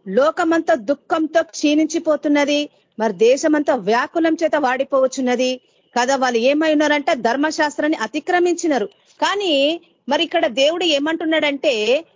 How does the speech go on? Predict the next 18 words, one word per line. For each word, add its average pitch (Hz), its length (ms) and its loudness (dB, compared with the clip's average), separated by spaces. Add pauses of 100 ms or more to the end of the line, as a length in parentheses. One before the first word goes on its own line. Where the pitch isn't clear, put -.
(220)
ధర్మశాస్త్రం 359 800 0
అంట 320 220 -2
ఏమైనదంట? 294 800 0
అది 294 180 -2
ప్రా-, 233 360 -2
అది 247 160 -4
ప్రాణంనకు 330 680 -2
తెప్పరిల్ల 339 560 -2
చేయును. 349 520 0 (1200)
యెహోవా 254 280 2
వద్ద 277 180 -2 (380)
నియమించిన 311 480 0
ధర్మశాస్త్రం 277 840 -2
అంట 254 200 -4 (140)
యథార్థమైనది, 277 1000 0 (100)
అది 220 140 -6
పవిత్రమైనది, 302 840 0
పరిశుద్ధమైనది, 302 1040 -2